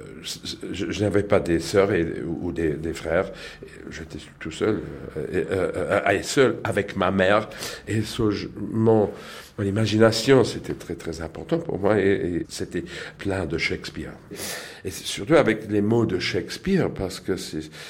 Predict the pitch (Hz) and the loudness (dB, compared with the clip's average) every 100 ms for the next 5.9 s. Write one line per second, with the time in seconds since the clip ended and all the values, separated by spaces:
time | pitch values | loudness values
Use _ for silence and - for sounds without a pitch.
0 | - - - 110 - - - 123 127 117 | -16 -8 -8 -8 -14 -16 -2 0 2 0
1 | 98 107 98 107 - 98 73 - - - | 0 -2 0 -4 -4 -4 -4 -6 -16 -20
2 | - _ _ - - 90 82 101 107 101 | -20 _ _ -20 -10 -6 -2 0 2 2
3 | 95 73 64 - - 73 62 - - - | 2 0 -2 -8 -6 -8 -8 -14 -20 -20
4 | - - - - 107 110 107 - - 127 | -20 -20 -20 -8 0 0 2 0 0 0
5 | 113 139 135 - 117 120 120 120 | 2 2 2 2 4 4 4 4